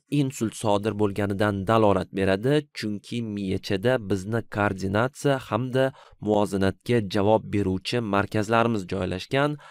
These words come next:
hamda ularni jarohatlanishi yuqorida aytib o'tgan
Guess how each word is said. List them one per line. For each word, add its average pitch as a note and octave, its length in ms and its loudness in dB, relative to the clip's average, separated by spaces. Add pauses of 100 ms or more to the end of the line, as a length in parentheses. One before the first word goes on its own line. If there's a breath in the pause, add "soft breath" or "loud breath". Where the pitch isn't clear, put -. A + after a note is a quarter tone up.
(120)
hamda A#2 380 -2
ularni G2+ 540 0
jarohatlanishi F#2+ 920 0 (340 loud breath)
yuqorida G2+ 640 2
aytib F#2+ 360 -6
o'tgan A#2 360 -2